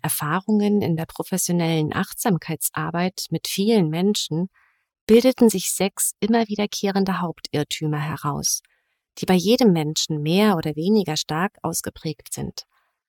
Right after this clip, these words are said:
Die Details an der Oberfläche sind immer individuell, die Grundmuster jedoch wiederkehrend.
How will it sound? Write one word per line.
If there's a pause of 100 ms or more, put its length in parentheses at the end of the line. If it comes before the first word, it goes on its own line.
(480)
Die
Details
an
der
Oberfläche
sind
immer
individuell, (840)
die
Grundmuster
jedoch
wiederkehrend.